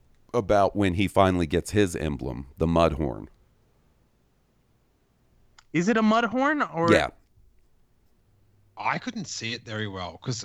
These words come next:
Speaker 3: when I
Speaker 2: I
Speaker 3: watch
Speaker 2: thought
Speaker 3: it
Speaker 2: she's
Speaker 3: dur-, when I watch it during the day, some of those dark scenes just, they don't show up. So I couldn't actually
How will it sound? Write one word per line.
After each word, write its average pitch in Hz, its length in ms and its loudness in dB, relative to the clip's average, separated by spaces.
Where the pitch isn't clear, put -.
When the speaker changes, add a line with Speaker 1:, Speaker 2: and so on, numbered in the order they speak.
Speaker 3:
when 151 200 -2
I 202 100 0
Speaker 2:
I 190 40 -2
Speaker 3:
watch 143 160 -4
Speaker 2:
thought 208 120 -2
Speaker 3:
it - 60 -10
Speaker 2:
she's 175 100 -12
Speaker 3:
dur-, 120 180 -6
when 160 120 -6
I - 20 -2
watch 214 200 -4
it 139 60 -14
during 143 200 -4
the 104 60 -6
day, 101 420 -4
some 131 200 -8
of 139 60 -6
those 107 340 -4
dark 95 380 -4
scenes 95 540 -8
just, - 500 -8
they 98 160 -4
don't 95 300 -4
show 92 280 -4
up. 95 140 -4
So 101 100 -4
I 107 80 0
couldn't 151 240 -2
actually 110 640 -2